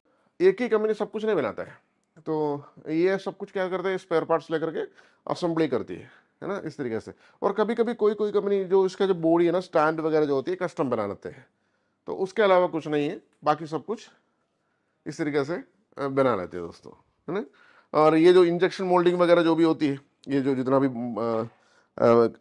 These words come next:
मतलब बॉडी वगैरह होती है, ये भी, अ, र-, मतलब, अ, मोल्ड जो है ये लोग, अ,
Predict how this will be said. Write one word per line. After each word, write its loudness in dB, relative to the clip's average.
मतलब -6
बॉडी 2
वगैरह 4
होती -4
है, -6
ये 2
भी, -4
अ, -14
र-, 0
मतलब, -2
अ, 4
मोल्ड 6
जो 4
है 2
ये 2
लोग, 0
अ, -6